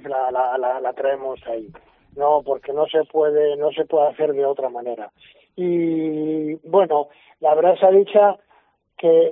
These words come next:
la gente cuando viene aquí, ¿no? Dice, "Madre, qué faves", ¿no? Y, y yo digo, "Hombre, eh, este es", y dice, "Madre, es que fíjese que incluso estuvimos en Asturias y no las comimos a lo mejor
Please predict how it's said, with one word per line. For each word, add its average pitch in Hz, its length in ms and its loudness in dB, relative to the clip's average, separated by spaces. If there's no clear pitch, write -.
la 156 220 0
gente 196 320 0
cuando 180 320 4
viene 190 220 2
aquí, 208 440 0
¿no? 185 300 2
Dice, 165 320 -6
"Madre, 185 540 4
qué 208 160 2
faves", 165 600 0
¿no? 202 340 4
Y, 170 60 -4
y 165 100 -6
yo 160 140 2
digo, 160 160 0
"Hombre, 202 340 4
eh, 143 840 0
este 170 200 -8
es", 151 60 -6
y 170 60 -8
dice, 156 160 -12
"Madre, 185 260 2
es 165 120 -14
que 208 220 2
fíjese 208 420 -4
que 208 100 -4
incluso 165 340 -6
estuvimos 185 340 -6
en 220 140 -4
Asturias 220 420 -2
y 185 80 -10
no 185 200 0
las 233 160 2
comimos 220 480 -6
a 202 40 -6
lo 202 120 -4
mejor 214 340 -2